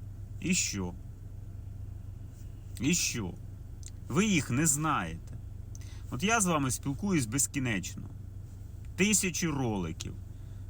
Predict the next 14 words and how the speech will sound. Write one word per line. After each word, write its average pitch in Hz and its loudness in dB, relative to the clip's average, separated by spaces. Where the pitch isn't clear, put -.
десятки 160 4
тисяч 165 2
постів. 160 0
І 180 8
все - 4
одно 160 6
знаходяться 120 2
ті, 156 0
хто 113 0
вбачають 113 2
мені 110 2
якось 107 0
не 101 0
такого. 87 -6